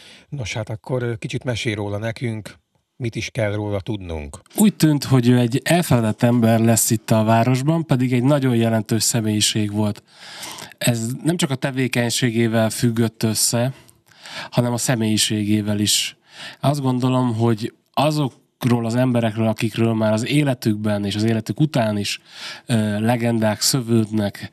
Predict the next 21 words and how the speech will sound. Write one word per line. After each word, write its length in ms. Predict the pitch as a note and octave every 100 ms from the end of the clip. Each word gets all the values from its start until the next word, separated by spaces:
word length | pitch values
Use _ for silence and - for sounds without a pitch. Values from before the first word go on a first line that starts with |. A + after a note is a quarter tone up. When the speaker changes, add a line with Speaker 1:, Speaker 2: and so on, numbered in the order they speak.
| - - - -
Speaker 2:
ö, 380 | A#2+ A2 G#2 G#2
legendás 760 | A2+ A2+ A2+ A2 G#2+ G#2+ G2+ -
történetek, 600 | B2+ B2 A#2 A2+ - G#2
anekdóták 680 | B2 A#2 G#2+ A2 G#2+ G#2+ G2
születnek, 680 | - A#2+ C3 - D#3+ D#3 - - - -
azokról 400 | A#2 A#2 C3 C#3
elmondhatjuk, 640 | B2+ A2+ A2+ B2 C#3 -
hogy 360 | B2+ A#2+ C3 A2+
valószínűleg 680 | A#2 A#2 - B2 A#2+ A#2
mély 200 | B2+ B2+
nyomot 320 | A2+ A2+ A2+
hagytak 500 | - A#2 - A2 - - - -
egy 120 | - G2+
város 340 | G#2+ G#2+ -
történetébe, 600 | B2 A2+ - B2+ D#3+ C#3+
és 100 | C3+
Vári 240 | C3 A2+
Szabó 340 | G#2+ A#2+ A2 A2+
István 400 | A2 - A2 G#2+
ilyen 300 | G2+ G2+ G2+
volt. 300 | G2+ G2+